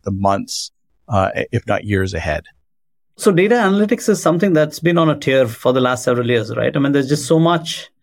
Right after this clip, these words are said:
Speaker 2: demand, so much need that you've seen so much innovation happen in the space as well, right? Uh, there's clearly a lot of attention that the V C community, that the startups, you all as well, right? Uh, ha-, have, have provided to this space. And we're clearly in a much better place. There's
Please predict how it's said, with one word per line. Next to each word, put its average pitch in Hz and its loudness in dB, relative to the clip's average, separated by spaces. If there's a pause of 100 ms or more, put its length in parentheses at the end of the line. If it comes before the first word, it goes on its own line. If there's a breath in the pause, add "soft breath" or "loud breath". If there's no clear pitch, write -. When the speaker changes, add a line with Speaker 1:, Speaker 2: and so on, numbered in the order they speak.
(520)
Speaker 2:
demand, 135 2
so 151 0
much 143 -2
need 139 2
that 151 0
you've 151 2
seen 165 0
so 160 2
much 151 2
innovation 123 0
happen 120 -2
in 117 0
the 110 -4
space 110 -4
as 113 -12
well, 104 -2
right? 120 0 (200)
Uh, 127 -2
there's 117 0
clearly 139 0
a 123 -2
lot 127 2
of 127 -4
attention 120 -4
that 113 0
the 117 -6
V 120 -2
C 120 -12
community, 117 -4
that 110 -4
the 113 -10
startups, 113 -4 (300)
you 120 2
all 120 6
as 110 0
well, 143 2
right? 139 -2 (380)
Uh, 117 2
ha-, 113 -2
have, 127 -2
have 120 -6
provided 120 2
to 113 -10
this - -8
space. - -6 (140)
And 156 2
we're 185 4
clearly 196 2
in 190 0
a 175 2
much 151 0
better 143 0
place. - -6
There's 139 -2